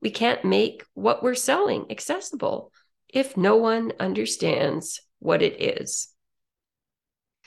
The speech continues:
I'd like to go back to that Ian Roberts video I talked about at the beginning of this episode. Imagine a painting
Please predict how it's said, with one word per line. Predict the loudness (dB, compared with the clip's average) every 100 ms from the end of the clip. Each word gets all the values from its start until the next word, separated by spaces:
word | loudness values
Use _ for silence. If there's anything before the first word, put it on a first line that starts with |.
| -20 -20 -20 -20 -4
I'd | 2
like | 4 2 0
to | -2
go | 4 6 6
back | 4 2 0 -4 -20 _ _ -8
to | 0 2 2
that | 4 2 0 0
Ian | 0 0
Roberts | 2 0 2 0 -2 -6
video | -4 -2
I | -2
talked | -2 -6 -4
about | -2 -2
at | -2
the | -4
beginning | -4 -2 -2 -2
of | -4
this | -6 -4
episode. | -4 -4 -2 -2 -2 -6 _ -20 -20 -20 -20 -4
Imagine | 2 4 2 0 0 0
a | 0
painting | 0 4 4 4 -4 -6 -8